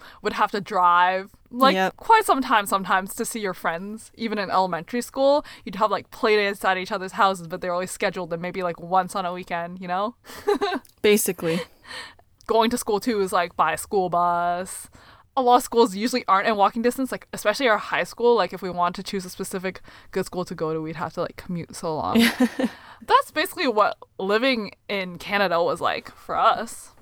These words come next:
Speaker 1: And so it was weird. I think when we went to China for the first time, I was maybe eight, nine. But, like, my first impression of China is, "Whoa, this, this place is so much more community-oriented." Like, there's basically little,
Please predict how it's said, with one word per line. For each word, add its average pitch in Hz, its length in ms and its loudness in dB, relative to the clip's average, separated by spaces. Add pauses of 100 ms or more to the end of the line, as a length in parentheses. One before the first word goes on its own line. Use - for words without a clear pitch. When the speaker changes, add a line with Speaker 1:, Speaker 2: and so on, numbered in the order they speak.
(220)
Speaker 1:
And 262 140 4
so 277 280 6
it 254 120 2
was 262 120 2
weird. 226 280 2
I 277 80 2
think 339 240 -6
when 247 200 0
we 220 80 -2
went 220 200 0
to 262 80 -8
China 196 420 -6
for 214 80 -12
the 202 60 -14
first 208 180 -10
time, 214 140 -2
I 175 120 -2
was 170 140 -6
maybe 170 300 -12 (380)
eight, 190 300 -14
nine. 190 360 -8 (680)
But, 208 280 2 (200)
like, 202 280 -2
my 208 100 2
first 220 220 0
impression 214 260 -6
of 196 80 -10
China 185 220 -6
is, 180 80 -12 (260)
"Whoa, 262 400 4
this, 277 340 -2 (280)
this 277 120 -10
place 277 260 -2
is 240 100 0
so 233 80 2
much 240 120 0
more 220 220 -4
community-oriented." 247 1000 -2
Like, 180 200 -2 (460)
there's 226 320 6 (160)
basically 311 420 2
little, 240 640 4